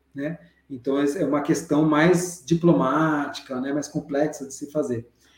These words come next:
Mas existem, é, é, documentos, vídeos, fotos, relatos, assim, aos milhares, e aos milhares mesmo,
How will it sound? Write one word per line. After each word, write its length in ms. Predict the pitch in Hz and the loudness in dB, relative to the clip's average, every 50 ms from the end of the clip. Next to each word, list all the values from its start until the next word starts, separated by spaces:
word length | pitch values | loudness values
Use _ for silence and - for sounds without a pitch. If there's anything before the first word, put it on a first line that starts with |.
| _ _ _ _ _ _ | _ _ _ _ _ _
Mas 480 | - 123 135 135 139 143 139 135 127 127 131 | -4 -2 2 4 4 6 6 6 6 4 0
existem, 840 | 127 135 147 143 - - 170 160 160 160 156 151 143 135 147 - - _ - | 0 0 0 0 2 4 6 6 8 8 6 4 4 0 -2 -8 -16 _ -6
é, 720 | 147 127 127 127 123 123 117 117 113 113 110 107 107 - - _ _ _ _ | -4 -2 0 0 0 0 0 -2 -2 -2 -4 -6 -8 -12 -16 _ _ _ _
é, 260 | - 123 117 113 113 113 - - | -20 -16 -14 -14 -14 -16 -16 0
documentos, 880 | 117 147 151 156 156 147 143 139 147 165 165 165 - 139 123 117 - - | 2 2 4 4 4 4 4 6 6 6 4 4 2 -2 -4 -4 -6 -2
vídeos, 520 | 131 147 156 151 143 143 135 123 - - | 2 4 6 6 4 2 -2 -6 -8 -10
fotos, 540 | - - 135 139 147 147 143 - 131 123 110 | -4 0 4 4 6 4 4 0 -6 -10 -6
relatos, 640 | 113 127 123 123 123 131 147 160 165 160 - - 131 | -2 0 0 0 0 0 0 -2 -2 -4 -8 -10 -12
assim, 420 | 123 - - 135 139 151 165 165 - - _ _ _ _ _ _ _ _ _ _ _ - | -12 -10 -8 -4 -4 -4 -4 -4 -8 -16 _ _ _ _ _ _ _ _ _ _ _ 2
aos 220 | 131 156 156 160 | 4 6 6 6
milhares, 680 | 208 240 226 180 156 143 147 160 175 165 143 123 117 | 6 8 8 8 8 8 8 6 6 6 4 4 4
e 40 | 143 | 4
aos 160 | 165 175 175 | 4 4 6
milhares 440 | 185 170 156 165 185 202 202 170 135 | 6 6 8 8 8 6 6 4 4
mesmo, 500 | 139 143 156 185 185 - 120 113 - - | 6 6 6 6 6 4 0 -4 -8 -10